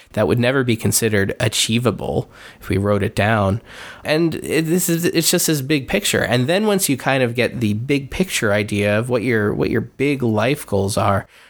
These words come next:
then you can break it down into, you know, things that will get you there. But, you know, again,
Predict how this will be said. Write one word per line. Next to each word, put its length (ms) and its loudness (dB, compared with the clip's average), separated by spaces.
then 120 4
you 80 2
can 180 0
break 300 0
it 140 2
down 400 2
into, 580 2
you 80 -2
know, 100 2
things 520 0
that 160 0
will 140 0
get 280 -2
you 160 2
there. 400 -2
But, 320 -2
you 140 0
know, 220 2
again, 540 0